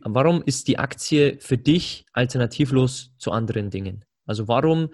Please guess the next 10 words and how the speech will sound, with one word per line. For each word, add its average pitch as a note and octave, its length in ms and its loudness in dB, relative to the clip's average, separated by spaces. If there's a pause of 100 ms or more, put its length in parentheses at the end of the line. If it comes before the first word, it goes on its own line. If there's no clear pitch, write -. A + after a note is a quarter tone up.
(320)
wenn B2+ 140 2
jetzt C3+ 120 -2
jemand C3 280 2
zuhört A#2+ 420 2
und A2 180 -4
denkt, C3 360 2 (440)
Aktien B2 480 0
ri-, B2 220 -2
sind A#2+ 320 0
riskant, G2+ 500 -4